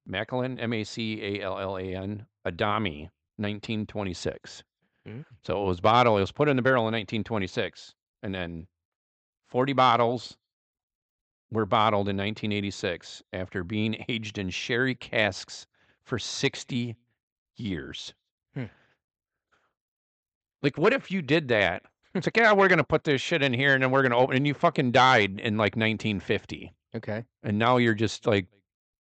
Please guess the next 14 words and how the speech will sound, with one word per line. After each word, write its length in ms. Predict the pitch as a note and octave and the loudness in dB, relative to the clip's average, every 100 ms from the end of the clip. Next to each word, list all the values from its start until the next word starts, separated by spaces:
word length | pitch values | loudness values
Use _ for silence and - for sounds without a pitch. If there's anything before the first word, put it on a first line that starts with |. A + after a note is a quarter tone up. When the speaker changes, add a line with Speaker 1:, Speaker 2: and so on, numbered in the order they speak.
| _ _ _ _ _ _ _ _ _ _ _ _ _ - | _ _ _ _ _ _ _ _ _ _ _ _ _ -14
Speaker 1:
like, 100 | C3+ | -2
it 80 | E3+ | 0
would 100 | E3+ | 0
have 60 | G#3 | 0
been 140 | C#3+ | -2
pretty 200 | - B2 | -2 -2
good 200 | A2 B2 | -2 -2
then, 240 | A#2 E3+ G2+ | -2 -4 -4
too. 340 | D3 E3 A#2+ - | -2 -2 -2 -2
<laughs> 80 | |
Speaker 2:
Yeah. 180 | A#2+ C#3 D#4 - _ _ _ _ - - | 0 0 0 -4 _ _ _ _ -12 -6
I, 100 | B2+ | -4
I 120 | A2+ | -2
would 180 | B2 A2+ | -4 -6